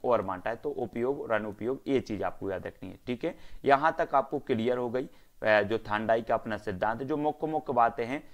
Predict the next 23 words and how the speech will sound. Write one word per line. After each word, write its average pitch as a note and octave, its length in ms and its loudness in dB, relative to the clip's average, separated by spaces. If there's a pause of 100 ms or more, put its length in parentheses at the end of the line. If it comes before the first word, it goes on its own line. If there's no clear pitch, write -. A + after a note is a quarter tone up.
(220)
उनके C3 260 0
बारे G#2+ 240 2
में G#2+ 100 -6
हमने G#2 260 -8
यहाँ F#2+ 260 -10
पर A#2 100 -2
जान F2+ 300 0
लिया। F#2 320 2
अब C3 60 8
देखो G#2 400 0
महत्वपूर्ण A2 460 -6
चीजें G#2+ 240 -8 (160)
और G2+ 160 -2
भी G2+ 160 -8
हैं, A2+ 180 -14 (380)
थांडाइक D3+ 340 4
के D#3+ 80 -2
अधिगम C3 300 -2
से C3 120 -8
संबंधित A#2 500 -4
गौण A2+ 400 0
नियम F#2+ 320 -6
देखेंगे। F2+ 400 -8